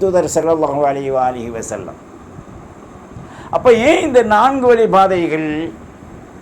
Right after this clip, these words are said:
நான்கு வழி என்பது குர்ஆனின் செயல்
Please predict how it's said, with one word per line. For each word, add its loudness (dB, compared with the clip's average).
நான்கு 2
வழி 2
என்பது 4
குர்ஆனின் 0
செயல் 6